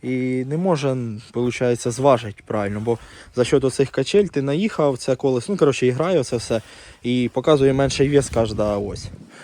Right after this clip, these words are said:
Чув таку брехню, що транспортники, навіть якщо прицеп контейнеровоз, особо не чіпляються, можуть задню ось тільки зважити, щоб задня не пробила, а тут вони,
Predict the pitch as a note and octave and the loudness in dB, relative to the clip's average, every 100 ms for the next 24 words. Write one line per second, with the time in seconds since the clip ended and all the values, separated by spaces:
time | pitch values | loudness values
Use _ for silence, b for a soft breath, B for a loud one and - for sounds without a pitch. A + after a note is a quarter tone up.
0 | B - C#3 B2+ C3 C#3 C3+ C3 - C3+ | B -8 -4 -2 0 0 -2 -6 -6 -2
1 | C#3 - B2 A#2+ B2+ B2 A#2 A#2+ A#2 - | -2 -2 -6 -4 0 2 2 2 0 -4
2 | A2+ A#2+ B2+ - A#2 B2 B2 C3 F3 - | -8 -4 -4 -6 -8 -6 -2 0 0 -2
3 | B B B A2+ D3 C3 B2+ A#2 A2+ A2+ | B B B -6 -2 -2 -2 -4 -4 -2
4 | G#2 G2 A2+ A2+ A2+ A#2 A2+ A2+ A2+ - | -2 -2 -4 -2 -2 0 0 0 -4 -6
5 | - G#2 A#2 D3 C3+ A2+ - B B B | -8 -4 0 0 0 -4 -6 B B B
6 | A#2+ A2+ G#2+ G2+ - G2+ G2+ G2+ G2+ G#2 | 2 4 2 -4 -4 -4 0 0 0 -4
7 | - B2+ A#2 A2 G#2+ G2+ | -4 -6 -4 -4 -4 -6